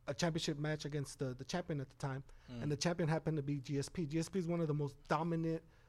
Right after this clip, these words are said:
Speaker 2: Decorated.
Speaker 1: welterweight,
Speaker 2: Yeah.
Speaker 1: decorated welterweight champions, and not only is he a, de-, a welterweight, he just recently won,
Speaker 2: Mm-hmm.
Speaker 1: um, with a one eighty-five belt from, uh, Michael Bisping about a year and, or, or and a half ago.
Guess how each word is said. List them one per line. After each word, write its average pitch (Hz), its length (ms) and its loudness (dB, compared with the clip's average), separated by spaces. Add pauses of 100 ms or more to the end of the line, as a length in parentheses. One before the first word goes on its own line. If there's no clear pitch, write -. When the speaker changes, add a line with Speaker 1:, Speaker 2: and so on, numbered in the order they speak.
(140)
Speaker 2:
Decorated. 113 300 -4
Speaker 1:
welterweight, 165 520 8
Speaker 2:
Yeah. 131 60 -4
Speaker 1:
decorated 151 600 6
welterweight 151 440 2
champions, 151 400 -4 (360)
and 180 100 4
not 247 140 10
only 240 180 8
is 180 80 0
he 180 280 0
a, 147 80 -4
de-, 151 260 2
a 143 60 0
welterweight, 151 560 6
he 185 160 -2
just 180 260 0
recently 170 460 0 (100)
won, 151 420 4 (520)
Speaker 2:
Mm-hmm. 110 220 -8
Speaker 1:
um, 143 360 -2
with 160 120 2
a - 20 4
one 165 180 6
eighty-five 160 460 2
belt 151 200 4
from, 143 340 0
uh, 143 160 -2
Michael 147 280 -2
Bisping 147 360 0
about 135 220 0
a 135 40 0
year 147 220 2
and, 139 100 0
or, 135 240 0
or 135 140 -2
and 131 80 -4
a - 20 -4
half 143 160 -2
ago. 131 240 -4